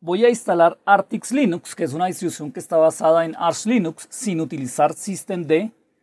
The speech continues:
o System D, y la voy a instalar en un computador antiguo que es del año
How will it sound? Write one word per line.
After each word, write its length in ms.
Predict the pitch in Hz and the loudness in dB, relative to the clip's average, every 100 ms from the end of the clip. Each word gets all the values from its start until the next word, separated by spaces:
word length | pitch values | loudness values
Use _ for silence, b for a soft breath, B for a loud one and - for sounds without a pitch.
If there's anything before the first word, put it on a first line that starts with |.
| - | -16
o 80 | 131 | -14
System 480 | - 156 - 170 170 | -12 -14 -10 -8 -2
D, 260 | 226 185 - _ _ _ | -2 -2 -10 _ _ _
y 100 | - | -8
la 120 | 233 202 | -2 0
voy 240 | 208 202 | 2 0
a 60 | 196 | -4
instalar 560 | - 208 180 170 165 - | -2 -2 2 2 0 -8
en 140 | 170 | -10
un 100 | 170 | -10
computador 600 | - 185 185 - 151 156 | -10 -8 -6 -2 0 0
antiguo 520 | 175 - 247 156 175 | -4 -6 -6 -2 -4
que 100 | - | -4
es 80 | 147 | -6
del 160 | 147 156 | -4 -4
año 400 | 151 156 160 | -4 -6 -8